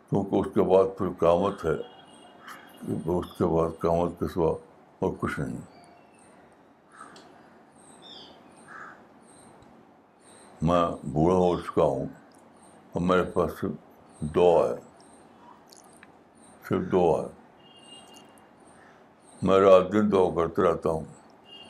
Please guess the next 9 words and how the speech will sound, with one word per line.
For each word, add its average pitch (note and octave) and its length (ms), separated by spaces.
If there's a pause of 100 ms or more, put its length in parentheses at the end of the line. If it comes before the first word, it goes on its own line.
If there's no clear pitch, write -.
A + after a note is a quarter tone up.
(880)
کہ - 60
یہ F#2 60 (120)
کام F2+ 260
اپنے E2 320
آخری D#2 580 (3000)
نوبت E2+ 400
تک - 340
پہنچے، D#2+ 340 (2750)
کہیں G#2+ 360